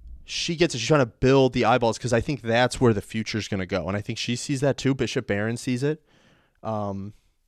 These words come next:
that, th-, I think that's the future of the church, guys. And a lot of people, it's hard to hear because Catholicism's very traditional. We stick to our guns, very good. But, I mean, like I've said in earlier podcasts, I don't really care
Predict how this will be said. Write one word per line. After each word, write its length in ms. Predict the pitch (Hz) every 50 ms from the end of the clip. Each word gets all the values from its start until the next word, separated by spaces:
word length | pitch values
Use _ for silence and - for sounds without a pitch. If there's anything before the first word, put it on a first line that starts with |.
| _ _ _ _ _ _ _ _ _ _ _ _
that, 340 | - 120 131 139 - _ _
th-, 100 | - - _
I 100 | - 175
think 160 | 214 - 330 311
that's 180 | 381 349 -
the 60 | -
future 240 | - - 240 - -
of 40 | 240
the 60 | 190
church, 340 | - - - 160 143 - -
guys. 280 | - 104 104 101 104 - -
And 100 | 139 147
a 40 | 151
lot 160 | 151 165 196
of 60 | 202
people, 280 | - 214 202 - 196 190
it's 140 | 156 127
hard 320 | - - 151 147 160 160 156
to 40 | 151
hear 380 | - - 131 131 139 147 147
because 400 | 139 143 131 - 139 120 113 - _ _ _
Catholicism's 580 | _ _ _ - 117 110 110 - - 110 113 101
very 140 | 104 101 113
traditional. 680 | - - 170 147 123 - - 123 113 113 113 113 - _ _ _ _ _ _ _ _ _ _
We 80 | - 110
stick 200 | - - 110 -
to 60 | -
our 120 | 120 123 120
guns, 380 | 127 113 110 110 107 113 110
very 280 | - - - 107 107 117
good. 380 | 120 127 117 110 107 107 131 - _ _ _ _ _ _ _ _ _ _ _ _ _ _ _ _ _ _ _ _ _ _ _ _ _ _ _
But, 320 | - 127 123 120 117 120 - - - - -
I 100 | - 135
mean, 160 | 143 143 135
like 180 | 135 143 143 -
I've 120 | 143 123
said 140 | - 170 151
in 60 | 139
earlier 220 | 120 120 131 139
podcasts, 480 | 127 - 120 107 117 117 - 151 127 -
I 40 | 127
don't 100 | 143 165
really 120 | 185 175
care 640 | 143 - - - 127 131 135 135 143 139 123 117